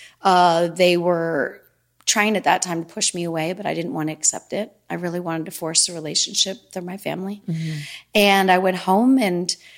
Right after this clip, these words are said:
Speaker 1: I asked my mom my, if we could all sit down and we could talk about it. And it pushed my family away. And I was gonna stay for another two days. My mom was like, "I think you should take the bus back to the city early."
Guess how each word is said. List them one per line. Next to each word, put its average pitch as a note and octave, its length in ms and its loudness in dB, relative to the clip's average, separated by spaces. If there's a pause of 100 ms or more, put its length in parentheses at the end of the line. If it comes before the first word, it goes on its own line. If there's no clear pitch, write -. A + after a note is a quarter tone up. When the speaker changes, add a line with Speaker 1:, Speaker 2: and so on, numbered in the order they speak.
(480)
Speaker 1:
I G3 100 6
asked F#3 300 4
my F3+ 120 0
mom F#3 380 0
my, E3+ 200 -4
if - 180 -6
we F3 100 -4
could F3+ 120 -6
all E3+ 120 -2
sit - 240 -4
down E3+ 280 -4
and G3 60 -10
we C#3+ 80 -12
could - 140 -20
talk F3 320 -4
about F3 260 -4
it. G3+ 280 -6
And D#3+ 240 -4
it D#3+ 140 -8
pushed - 280 -4
my F3+ 120 -6
family F3 400 -6
away. F3 380 -4
And D#3+ 120 -8
I D3+ 40 -6
was E3 460 -2 (200)
gonna G#3+ 160 4
stay F#3 320 0
for G3 120 -6
another E3+ 220 0
two E3+ 160 -6
days. E3 320 -2
My D3+ 120 -4
mom D3 220 -6
was - 140 -6
like, - 180 -6
"I - 60 -6
think - 260 -12
you - 60 -14
should - 180 -4
take A#2+ 180 -8
the E3+ 80 -10
bus - 220 -2
back C#3+ 240 -10
to - 80 -20
the F#3+ 100 -10
city F#3+ 320 -2
early." F3+ 460 -10